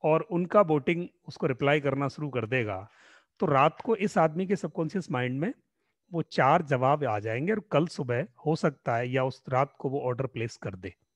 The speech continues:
या कल सुबह आपका जब customer उसको reply करे, उसका जब customer reply करेगा, जिस competitor के पास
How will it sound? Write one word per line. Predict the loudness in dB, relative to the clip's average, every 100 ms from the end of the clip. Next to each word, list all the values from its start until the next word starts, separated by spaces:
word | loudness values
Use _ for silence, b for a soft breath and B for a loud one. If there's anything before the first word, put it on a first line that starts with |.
| _ 2
या | 2
कल | 2 4 4
सुबह | 4 -2 2 0 0 b b b b
आपका | 4 4 6 6
जब | 6 4
customer | -2 0 0 0
उसको | 0 -4
reply | -2 2 2
करे, | 2 0
उसका | -2 2 4 6
जब | 4 0
customer | -2 -2 -2
reply | -2 -2
करेगा, | 0 -2 0
जिस | 0 -2 -6 -6
competitor | -4 -4 -6 -4 -4
के | -6
पास | -4 -4 -4 -12